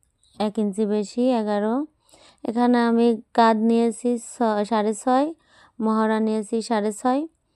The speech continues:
আর এখান থেকে আমি এক ইঞ্চি রাউন্ড করে মহড়া দাগিয়ে নিলাম। বডির জন্য আমি এই যে এক ইঞ্চি বেশি নিয়েছি। এই যে মাজা নিচ্ছি,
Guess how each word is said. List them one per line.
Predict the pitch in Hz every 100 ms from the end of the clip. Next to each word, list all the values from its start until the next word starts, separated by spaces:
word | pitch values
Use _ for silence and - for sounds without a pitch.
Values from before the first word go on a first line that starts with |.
| _ _ _ _
আর | - 208
এখান | 214 214 247
থেকে | 226 240 240 247
আমি | 233 220 226 233 233 240 - _ _
এক | 220 214 233
ইঞ্চি | 220 202 226
রাউন্ড | 214 214 220
করে | 196 226 226 233 262 285 _ _ _ _ _ _ _ 247
মহড়া | 220 214 214 226 240
দাগিয়ে | 226 208 214 214
নিলাম। | 214 220 240 294 - _ _ _ _ _ _ _ _ _ _ _ _ _ _ _ _ _ _ _ _ _ _ _ _ _ _ _ - _ - _ -
বডির | 240 233 240
জন্য | 262 254
আমি | 254 247 247
এই | 240
যে | 214 226 226 226 _ _ _
এক | 214 214
ইঞ্চি | 226 214 196 220
বেশি | 214 208 240
নিয়েছি। | 226 226 233 - 277 311 _ _ _ _ _ _ _ _ _
এই | 208
যে | 220
মাজা | 226 220 214 220
নিচ্ছি, | 220 214 202 - 240 240 247